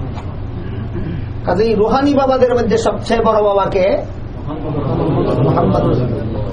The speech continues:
এবার বলেন, আদমেরও রুহানি বাবাকে? মুহাম্মাদুর রাসূলুল্লাহ সাল্লাল্লাহু আলাইহি ওয়াসাল্লাম। কিভাবে?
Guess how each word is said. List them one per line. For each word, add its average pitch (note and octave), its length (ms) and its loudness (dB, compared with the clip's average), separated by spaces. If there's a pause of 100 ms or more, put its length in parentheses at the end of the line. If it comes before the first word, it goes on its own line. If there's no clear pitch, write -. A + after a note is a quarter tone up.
(440)
এবার G#3 240 2
বলেন, A3+ 260 2
আদমেরও G#3+ 560 2
রুহানি A3 420 2
বাবাকে? G3 680 2 (1500)
মুহাম্মাদুর E3 580 2
রাসূলুল্লাহ C#3 480 0
সাল্লাল্লাহু B2 600 -4
আলাইহি - 160 -6
ওয়াসাল্লাম। - 1800 -8 (1700)
কিভাবে? F4 520 2